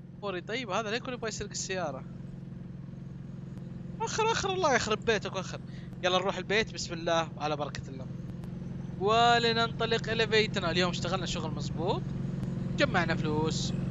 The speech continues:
قضينا للبيت. هو حادث هنا، لا إله إلا الله. هذا اللي ما ينتبه للخط يلعب في الجوال. آه، رتبنا الأمور. هذا يبغى له إبرة، ما عندي إبرة. الكلب، نسيت آخذ إبرة للكلب. المقطع الجاي، إن شاء الله المقطع الجاي أتذكر، ما أنسى، وراح أجيب، آه،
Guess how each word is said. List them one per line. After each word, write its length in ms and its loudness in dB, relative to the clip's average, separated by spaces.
قضينا 420 6
للبيت. 480 4
هو 120 2
حادث 460 2
هنا، 240 0
لا 360 4
إله 0 -
إلا 180 2
الله. 220 2
هذا 100 2
اللي 140 0
ما 120 0
ينتبه 260 0
للخط 360 2
يلعب 240 0
في 60 0
الجوال. 340 0
آه، 260 8
رتبنا 480 4
الأمور. 520 0
هذا 140 -2
يبغى 260 2
له 140 0
إبرة، 220 -2
ما 120 0
عندي 260 -2
إبرة. 220 -4
الكلب، 400 -4
نسيت 340 4
آخذ 300 2
إبرة 300 2
للكلب. 600 2
المقطع 380 4
الجاي، 380 2
إن 60 -10
شاء 180 2
الله 100 0
المقطع 320 -6
الجاي 360 -2
أتذكر، 440 -6
ما 180 -8
أنسى، 200 -8
وراح 280 -8
أجيب، 400 -14
آه، 240 -12